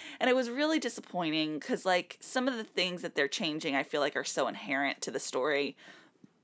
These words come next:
For instance, it seems like instead of being, like, this, like, rich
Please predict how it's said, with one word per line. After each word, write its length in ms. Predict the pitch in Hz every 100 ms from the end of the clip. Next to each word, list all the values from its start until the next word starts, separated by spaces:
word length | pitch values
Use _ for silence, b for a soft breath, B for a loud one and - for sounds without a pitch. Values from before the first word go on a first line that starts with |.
| _ _ -
For 120 | 190
instance, 480 | 170 190 - 196 -
it 100 | -
seems 320 | - 202 190
like 140 | 202
instead 360 | 175 - 190 170
of 160 | 180 160
being, 380 | 170 170 165
like, 460 | 160 135 123 - - b b b b -
this, 260 | 180 175
like, 140 | 185 -
rich 640 | 147 160 180 - - -